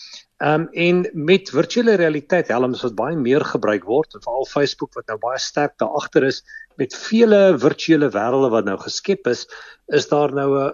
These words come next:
'n jaagtog om die beste eiendom op te koop in hierdie virtuele wêrelde wat daar en daarop geskep is. So jy kan nou vir jou 'n stukkie grond koop, of jy kan vir jou 'n gebou koop in hierdie virtuele wêreld,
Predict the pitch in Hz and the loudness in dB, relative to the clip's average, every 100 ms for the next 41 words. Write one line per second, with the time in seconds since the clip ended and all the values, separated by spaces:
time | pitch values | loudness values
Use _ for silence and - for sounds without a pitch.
0 | 147 107 117 165 - - 151 - - 139 | -2 0 0 -2 -2 2 2 2 -6 -4
1 | 135 135 131 143 - 147 156 156 147 151 | -4 -2 -2 -2 -2 -2 0 2 2 4
2 | 185 - 185 - 139 - 123 123 123 110 | 2 2 0 4 2 2 -2 0 0 0
3 | 113 - 135 123 101 104 113 113 101 95 | -2 -2 0 0 0 0 0 0 -2 -2
4 | 95 98 98 95 98 - - - 147 - | 0 -2 -2 -4 -4 -8 -10 -2 -2 -2
5 | 101 - 107 123 165 156 - 120 - - | -6 -6 -4 0 2 2 2 -2 -2 -10
6 | 104 - 180 170 - 190 190 - - - | -6 2 4 4 4 2 2 -16 -20 -20
7 | - - 196 - 190 160 - 143 127 - | -20 0 0 2 -2 -4 0 0 0 -2
8 | 107 117 147 - 160 156 220 196 156 127 | 0 0 0 0 -2 2 4 4 4 0
9 | 135 - 143 127 113 117 123 117 | -2 -2 -2 -2 0 0 -2 -4